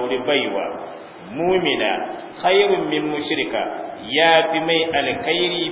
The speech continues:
fiye da ya auri mace wacce take mushrika ce, walau a ajabatkum, ko da ta burge ku, ko mi kyawunta,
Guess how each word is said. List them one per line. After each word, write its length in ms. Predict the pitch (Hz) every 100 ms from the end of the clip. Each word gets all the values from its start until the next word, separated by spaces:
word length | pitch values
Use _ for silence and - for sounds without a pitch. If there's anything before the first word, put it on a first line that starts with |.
| -
fiye 200 | 127 156
da 140 | 156 147
ya 240 | 139 135
auri 220 | 131 143
mace 360 | 156 135 - 170 156 - - - 117
wacce 360 | 165 175 - 165
take 280 | 170 -
mushrika 600 | 147 143 160 151 - 135 135
ce, 160 | - 110 - - - 117
walau 360 | 127 123 151 160
a 160 | 160 156 -
ajabatkum, 640 | 160 143 131 139 - - 107 - -
ko 280 | 196 190 190
da 300 | 180 139 -
ta 180 | 135 135
burge 360 | 139 135 131
ku, 140 | - - - - -
ko 160 | 190 196
mi 160 | 185 -
kyawunta, 480 | 175 156 131 -